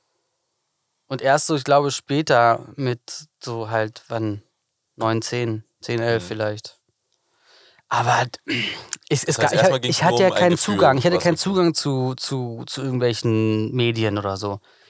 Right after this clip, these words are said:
Speaker 1: Und ich wollte mir auch keine Praline kaufen.
Speaker 2: Hm.
Speaker 1: Ja, war mir zu teuer. Ähm, und deswegen war halt Fantasie viel, glaub ich, damals.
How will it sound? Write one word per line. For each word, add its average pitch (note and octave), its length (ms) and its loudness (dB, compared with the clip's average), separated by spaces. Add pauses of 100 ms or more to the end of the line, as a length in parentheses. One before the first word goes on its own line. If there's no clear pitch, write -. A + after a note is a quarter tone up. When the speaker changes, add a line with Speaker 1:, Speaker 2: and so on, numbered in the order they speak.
(120)
Speaker 1:
Und B2+ 160 2
ich A#2+ 140 -2
wollte C3+ 160 4
mir D3+ 60 6
auch C3+ 40 0
keine C#3 200 -2
Praline C#3 340 0
kaufen. G#3+ 460 0 (300)
Speaker 2:
Hm. E2+ 360 -16
Speaker 1:
Ja, D3+ 180 4
war C#3+ 100 4
mir C3+ 120 2
zu C#3 120 -6
teuer. G#3 460 4 (500)
Ähm, C3+ 360 2
und C#3 120 -2
deswegen E3 400 0
war D#3 140 6
halt D3+ 100 6
Fantasie D3+ 480 0
viel, A#2+ 300 -6
glaub A2+ 300 2
ich, A#2 280 -10
damals. A#2 600 0